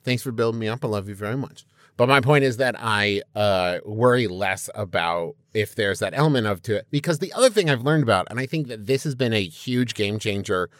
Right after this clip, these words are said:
in our lifetime, and I promise you we'll get to the episode, but things like YouTube and TikTok and even, like, Reels, anything where you're sharing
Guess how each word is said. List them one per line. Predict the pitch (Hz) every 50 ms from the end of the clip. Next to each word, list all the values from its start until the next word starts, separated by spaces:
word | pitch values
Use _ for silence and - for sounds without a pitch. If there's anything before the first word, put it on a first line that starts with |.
| - - - - _ _ _ _ -
in | 139 131 110 -
our | - 104 117 117 117
lifetime, | 104 98 95 101 98 - - 135 131 135 135 139 147 143 -
and | - 147
I |
promise | 160 147 135 113 113 -
you | 120 107
we'll | 95 90
get | 95 90 80
to | -
the | 95 95
episode, | 101 95 - - 98 92 87 - _ _ _ _ _
but | 113 107 - 151 143 123 113 107 107 - - _ _ _ _ _ -
things | - - 139 160 147 143
like | 143 101
YouTube | 82 90 113 123 117 - - 127 120 117 113 101 - -
and | 85 80 -
TikTok | - - 120 101 _ - 123 120 110 110 110 104 - - -
and | - 92 85 87 87 87 85 85 -
even, | - 117 117 110
like, | 101 85 -
Reels, | 95 98 120 143 143 135 135 135 131 127 117 - - -
anything | 147 175 220 247 240 - - 208 190 180 170 165 147 131
where | 135 139 135 131 127 123
you're | 120 110 110 107
sharing | - - - - 131 127 127 135 139 135 135 135 127 123